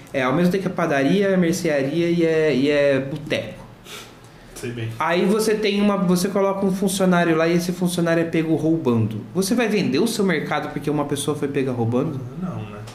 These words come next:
Speaker 1: Por que que você vai fazer isso com uma empresa pública?
Speaker 2: Ah.
Speaker 1: O que você vai fazer é, você vai tomar medidas pra que você não seja mais roubado, vai dem-, vai demitir aquela pessoa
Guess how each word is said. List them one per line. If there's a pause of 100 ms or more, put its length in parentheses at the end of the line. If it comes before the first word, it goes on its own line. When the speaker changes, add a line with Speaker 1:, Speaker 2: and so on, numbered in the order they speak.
(960)
Speaker 1:
Por
que
que
você
vai
fazer
isso
com
uma
empresa
pública? (460)
Speaker 2:
Ah. (600)
Speaker 1:
O
que
você
vai
fazer
é,
você
vai
tomar
medidas
pra
que
você
não
seja
mais
roubado,
vai
dem-,
vai
demitir
aquela
pessoa